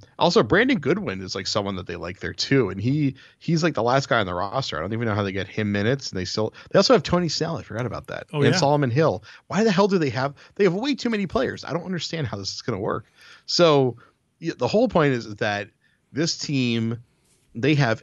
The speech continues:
Speaker 1: every type of player that exists in the N B A at this point. There's, like, I can't think of a single type of player they don't have, and there's gonna be a,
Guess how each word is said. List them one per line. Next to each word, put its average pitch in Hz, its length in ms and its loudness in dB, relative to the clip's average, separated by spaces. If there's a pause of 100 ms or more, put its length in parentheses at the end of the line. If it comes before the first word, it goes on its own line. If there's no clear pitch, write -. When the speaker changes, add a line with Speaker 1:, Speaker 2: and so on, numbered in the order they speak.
Speaker 1:
every 190 360 -2
type 131 300 -2
of 104 80 -8
player 85 480 -8
that 85 160 -10
exists 87 400 -10
in 76 80 -14
the 73 100 -12
N 71 140 -12
B 76 160 -10
A 69 140 -6
at 64 80 -12
this 69 160 -6
point. - 340 -10
There's, 110 160 2
like, 120 160 6
I - 80 -4
can't 151 240 0
think 143 140 0
of 117 100 0
a 107 60 0
single 123 260 -2
type 107 240 -4
of 107 80 -8
player 82 240 -6
they 67 100 -10
don't - 280 -14
have, - 360 -14 (460)
and 95 540 -2 (320)
there's 143 200 6
gonna 165 200 4
be 135 180 4
a, 123 40 6